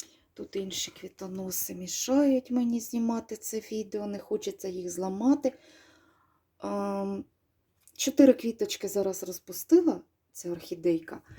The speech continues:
але вона має розгалудження. Ось на одному, е, квітоносі в неї один, е, два, три.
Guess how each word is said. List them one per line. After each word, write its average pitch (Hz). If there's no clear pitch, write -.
але 285
вона 220
має 233
розгалудження. 202
Ось 240
на 190
одному, 190
е, 170
квітоносі 202
в 170
неї 180
один, 269
е, 175
два, 240
три. 247